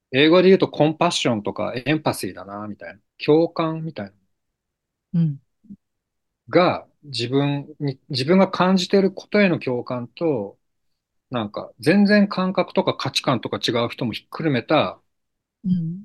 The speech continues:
Speaker 1: 生きとし生けるものの感じてるものに対する共感みたいな
Speaker 2: うん。
Speaker 1: ことなのかな。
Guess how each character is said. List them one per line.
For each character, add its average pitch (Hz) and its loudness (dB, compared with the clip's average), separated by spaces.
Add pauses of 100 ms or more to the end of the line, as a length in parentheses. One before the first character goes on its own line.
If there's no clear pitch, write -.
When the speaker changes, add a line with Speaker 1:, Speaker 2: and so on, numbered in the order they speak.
Speaker 1:
生 - -20
き - -16
と 127 -2
し - -2
生 113 -4
け 135 0
る 120 -2
も 110 -4
の 123 -4
の 147 -4 (680)
感 120 0
じ 110 -4
て 127 0
る 113 -2
も 110 -2
の 123 -6 (680)
に 107 -10
対 135 2
す 147 -4
る 139 -2
共 98 -10
感 98 -10
み 95 -20
た - -20
い - -20 (840)
な 175 2
Speaker 2:
う - 4
ん。 156 -4 (800)
Speaker 1:
こ - -8
と 110 -4
な 90 -4
の - -14
か - -10
な。 - -8